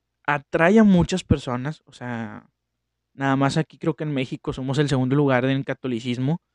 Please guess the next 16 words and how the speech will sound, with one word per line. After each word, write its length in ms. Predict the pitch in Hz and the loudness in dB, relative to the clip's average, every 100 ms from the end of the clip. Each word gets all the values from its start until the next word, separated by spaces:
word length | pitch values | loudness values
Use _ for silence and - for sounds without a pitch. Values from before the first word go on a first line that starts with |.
| _ - | _ -8
o 80 | |
sea, 80 | 139 | -6
en 60 | 131 | -4
religión 320 | 131 127 139 | -4 -4 -2
católica 540 | 139 147 131 131 - | -2 -2 -4 -4 -4
de, 260 | 143 127 110 | -2 -2 -2
de 100 | 120 | -6
seguidores. 580 | - 123 120 113 143 - _ _ _ _ _ _ _ _ _ _ _ _ _ _ _ _ _ | -6 -4 -2 0 -2 -6 _ _ _ _ _ _ _ _ _ _ _ _ _ _ _ _ _
Eh, 300 | 156 143 139 135 | -2 0 2 0
entonces, 480 | 131 139 151 147 - _ - | -2 -2 -2 -4 -10 _ -2
este, 800 | 143 131 - - 127 123 120 113 _ _ _ _ _ _ _ | 0 -2 -6 -6 -2 0 -2 -4 _ _ _ _ _ _ _
el 180 | 165 147 | 0 2
político 540 | - 151 160 196 208 180 | 2 -2 -6 0 2 2
político 480 | 165 147 160 160 - _ | 0 -4 -6 -6 -6 _
tiene 340 | 156 151 156 | 0 2 2
miedo. 400 | 165 147 120 117 | 2 2 0 -4